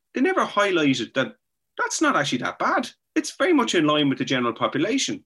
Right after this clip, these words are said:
And all those figures say to me is, it reassures me that pilots are human. We're not robots. We're human. Our study in twenty eighteen, we got a figure of eighteen percent were meeting the threshold for moderate clinical depression. Six percent were having suicidal thoughts.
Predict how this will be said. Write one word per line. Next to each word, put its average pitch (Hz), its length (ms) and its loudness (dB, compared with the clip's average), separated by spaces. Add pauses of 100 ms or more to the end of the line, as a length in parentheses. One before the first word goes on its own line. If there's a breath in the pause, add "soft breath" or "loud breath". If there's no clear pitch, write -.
(100)
And 202 100 0
all 330 160 4
those 226 240 2
figures 165 320 2
say 135 180 2
to 117 140 -6
me 110 140 0
is, 107 480 0
it 127 120 -4
reassures 156 640 2
me 120 60 0
that 113 140 -2
pilots 202 380 -2
are 147 80 2
human. 190 380 -4 (120)
We're 170 120 4
not 202 220 2
robots. 175 680 -2
We're 160 140 2
human. 180 420 -2 (540 soft breath)
Our 185 160 2
study 220 280 0
in 190 80 -4
twenty 165 340 0
eighteen, 147 580 2
we 269 100 4
got 247 140 0
a 185 40 2
figure 151 380 2
of 110 100 -4 (120)
eighteen 156 420 2
percent 117 420 -4 (280)
were 135 100 2
meeting 127 300 2
the 110 80 -4
threshold 113 420 -2
for 113 80 -6
moderate 110 480 -2
clinical 113 300 -4
depression. 104 480 -4 (440)
Six - 180 -2
percent 165 440 0
were 139 100 -2
having 135 220 0
suicidal 131 600 0
thoughts. - 500 -4